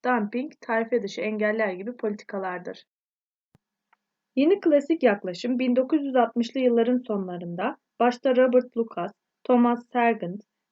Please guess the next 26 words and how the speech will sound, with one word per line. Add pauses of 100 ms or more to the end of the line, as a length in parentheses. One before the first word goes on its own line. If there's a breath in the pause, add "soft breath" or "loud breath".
Neil
Wallace (400)
ve
Robert
Barrow
gibi
önemli
isimlerin
liderliğinde (240)
Keynesyen
teoriyi
temelden
sorgulayan
bir
yaklaşımdır. (1400)
Kısa
dönem
toplam
arz
eğrisi, (160)
A
S
birde
beklenen
fiyat
düzeyi